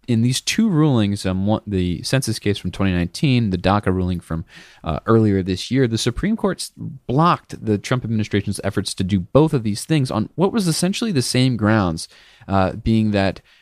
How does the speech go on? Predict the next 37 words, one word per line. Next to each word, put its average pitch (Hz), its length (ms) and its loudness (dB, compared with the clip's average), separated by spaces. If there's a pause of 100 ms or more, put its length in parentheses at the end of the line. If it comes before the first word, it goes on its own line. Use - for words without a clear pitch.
they 117 120 4
hadn't 202 340 2
adequately 123 840 0
explained 101 720 0
their, 92 280 -2
the 101 140 -2
reasoning 92 520 2
behind 95 560 -2
their 82 120 -2
decisions. 85 600 -4 (400)
And 151 80 2
I 185 80 4
don't 247 120 0
wanna 202 160 2
get 165 160 -2
too 151 400 2
in, 123 160 -2 (280)
into 117 260 -2
the 110 100 0
weeds 104 320 0
here 92 260 -4
because 92 300 -6
I 95 40 0
know 110 200 0
we're 107 100 -2
gonna 101 160 -2
be 92 100 -2
talking 87 300 -2
about 85 220 -6
this 87 160 -8
a 87 40 -4
little 90 160 -2
bit 95 160 -4
with 95 160 -6
Steve 107 400 -2
later 95 220 -2
on. 95 320 0